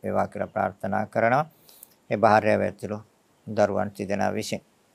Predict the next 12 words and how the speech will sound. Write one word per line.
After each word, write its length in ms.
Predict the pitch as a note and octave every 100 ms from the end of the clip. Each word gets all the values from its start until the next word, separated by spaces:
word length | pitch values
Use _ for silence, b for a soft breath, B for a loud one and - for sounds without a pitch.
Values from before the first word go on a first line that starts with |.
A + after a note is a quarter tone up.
| _
සෙත් 180 | - A#2
ප්‍රාර්ථනා 540 | - G#2+ F#2 G2 F#2 F#2
කරනවා 340 | G2+ G2+ G2+
ගෞරවනීය 580 | F#2+ G#2 G#2 G#2 G#2+ G#2+
දේශකයන්න් 640 | A2 G#2+ A#2 A#2 A#2+ A#2
වහන්සේට, 540 | A#2+ B2 B2 - B2+ A#2
බෞද්ධ 400 | G#2+ G#2 A2+ A2+
නාලිකාවේ 600 | A2+ B2 B2+ B2 B2 B2+
කාර්ය 380 | - G#2+ G#2+ G#2+
මණ්ඩලයේ 480 | F#2+ F#2+ F#2+ G2 F#2+
සියලුම 380 | - G#2 G#2+
දෙනාට. 360 | A2+ F#2+ F#2+ F#2+